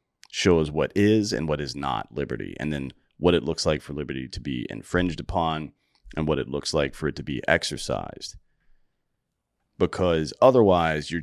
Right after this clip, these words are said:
kind of just tiptoeing around with philosophical platitudes, if that makes any sense. And the, uh, consider this the same as you would consider,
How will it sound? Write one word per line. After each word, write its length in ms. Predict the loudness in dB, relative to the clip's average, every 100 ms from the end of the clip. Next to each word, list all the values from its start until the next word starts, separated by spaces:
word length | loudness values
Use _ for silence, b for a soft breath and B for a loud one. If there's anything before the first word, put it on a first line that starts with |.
| 0
kind 380 | 2 2 4 2
of 100 | 2
just 280 | 0 -2
tiptoeing 560 | 2 2 2 0 0 0
around 400 | -2 -2 -4 -4
with 160 | -8 -2
philosophical 640 | 0 0 0 0 -2 -10
platitudes, 680 | -4 -2 -2 -6 -10 -10 -12
if 80 | -2
that 160 | -2
makes 240 | -2 -10 -12
any 140 | -10
sense. 500 | -8 -8 -6 -8 -8 _ _ _ _ _ -4
And 400 | -2 -2 -4 -8 -14 _ _ _ _ _ _ _ _ B B B B
the, 280 | 2 4 2
uh, 40 | -6 _
consider 500 | 0 4 6 6 6
this 500 | 4 4 2 -2 -8 -16 -20 _ _ _ _ _ _ _ _ -20 _ _ _ -18 -18 -20 _ _ _ -6
the 140 | 0 4
same 480 | 6 6 4 2
as 120 | 0 0
you 140 | -2
would 220 | -2 -4
consider, 720 | -6 -4 2 2 4 0 -2